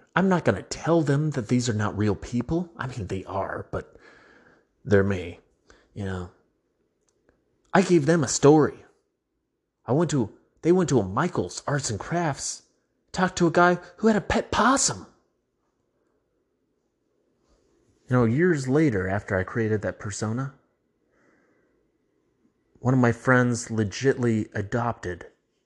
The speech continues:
a wild baby possum. Recently, too, this year. His name's Kenny. Man,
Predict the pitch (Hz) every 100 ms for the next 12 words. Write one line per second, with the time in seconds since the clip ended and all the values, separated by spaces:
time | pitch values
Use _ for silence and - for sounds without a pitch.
0 | _ 101 95 98 101 98 92 - 101 92
1 | 92 - 90 87 82 78 _ _ _ _
2 | _ _ _ _ _ _ _ _ _ -
3 | 170 - 101 92 85 - 113 87 - _
4 | 113 110 117 101 - - _ _ _ _
5 | _ _ _ _ _ _ _ _ _ _
6 | _ _ _ _ _ _ _ _ _ _
7 | _ _ _ _ _ _ _ _ _ _
8 | _ _ 107 104 101 98 - 113 98 92
9 | - _ _ _ _ _ _ _ _ _
10 | _ _ _ _ _ _ _ _ _ _
11 | _ _ _ _ - - - - - 110
12 | 135 143